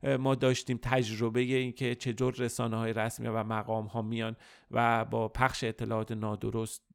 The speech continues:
در واقع با بحران مواجه می‌شن. با توجه به این سابقه،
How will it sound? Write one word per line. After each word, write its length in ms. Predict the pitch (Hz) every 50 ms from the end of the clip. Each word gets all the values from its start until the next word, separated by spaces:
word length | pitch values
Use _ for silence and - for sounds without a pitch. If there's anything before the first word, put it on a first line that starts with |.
| _ -
در 160 | 110 110 110
واقع 400 | 104 110 110 110 113 113 113 113 - - -
با 140 | - 123 117
بحران 400 | 107 117 113 107 110 117 110 110
مواجه 400 | 107 110 101 107 107 101 101 107
می‌شن. 240 | 104 101 - 107 104 - - - - - - _ _ _ _ _ _ -
با 280 | 135 156 170 196 220
توجه 420 | 220 247 262 214 202 196 180 185 185
به 80 | 180
این 100 | 180 175
سابقه، 760 | 170 - - 175 160 151 151 151 143 - 147 143 139 135 135